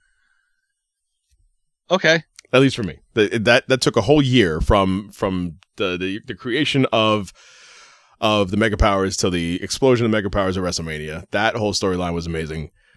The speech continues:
Speaker 2: Uh, Austin McMahon is, you know, is what that is. And then this whole bloodline being, you know, a three-year culmination. Just the amount of time that, that, that, that this took was just from, from the start, from covid up until now.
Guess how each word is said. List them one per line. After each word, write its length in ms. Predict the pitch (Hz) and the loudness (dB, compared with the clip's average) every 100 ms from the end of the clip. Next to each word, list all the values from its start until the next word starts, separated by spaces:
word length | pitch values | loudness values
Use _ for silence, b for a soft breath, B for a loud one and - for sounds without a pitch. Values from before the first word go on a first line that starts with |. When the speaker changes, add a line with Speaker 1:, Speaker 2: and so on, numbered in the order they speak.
| _ - | _ -8
Speaker 2:
Uh, 320 | 82 78 73 | -6 -6 -6
Austin 320 | 101 110 104 | -2 -2 -2
McMahon 300 | 90 98 92 87 | -4 -4 -2 -4
is, 280 | 82 76 | -6 -8
you 60 | - | -8
know, 140 | 78 | -8
is 320 | 85 92 92 85 | -8 -8 -8 -8
what 200 | 82 - | -10 -6
that 240 | 92 90 | -6 -4
is. 360 | 82 82 - - - | -6 -6 -6 -6 -6
And 120 | 98 | -4
then 80 | 95 | -2
this 80 | 90 | -4
whole 120 | 107 | -4
bloodline 480 | 92 95 90 87 87 | -4 -4 -6 -6 -6
being, 400 | 87 87 82 80 - _ | -6 -6 -6 -8 -10 _
you 60 | |
know, 160 | 85 73 - | -12 -10 -12
a 60 | |
three-year 500 | - 98 98 92 90 | -8 -6 -4 -4 -8
culmination. 600 | - 92 90 85 82 80 - _ - | -6 -4 -4 -4 -6 -8 -10 _ -8
Just 240 | 92 - | -8 -6
the 100 | 101 | -4
amount 200 | 98 107 | -2 -2
of 60 | 92 | -2
time 200 | 107 92 | -2 -4
that, 140 | 95 | -6
that, 140 | 85 - _ _ | -12 -12 _ _
that, 220 | 82 82 | -8 -6
that 180 | 92 87 | -6 -2
this 180 | 131 - | -2 0
took 320 | - 69 - - _ _ _ _ _ - | -2 -8 -12 -18 _ _ _ _ _ -8
was 200 | 92 80 | -6 -4
just 440 | 87 82 - - - - | -6 -4 -6 -8 -12 -6
from, 280 | 95 87 | -4 -4
from 200 | 82 92 | -6 -6
the 80 | 87 | -4
start, 340 | - 95 101 - | -2 -2 -2 -2
from 280 | 98 87 | -2 -2
covid 380 | 78 123 131 135 | -2 0 6 6
up 140 | 120 - | 6 4
until 240 | - 92 | 2 -4
now. 500 | 92 113 107 107 101 | -2 -2 0 0 -2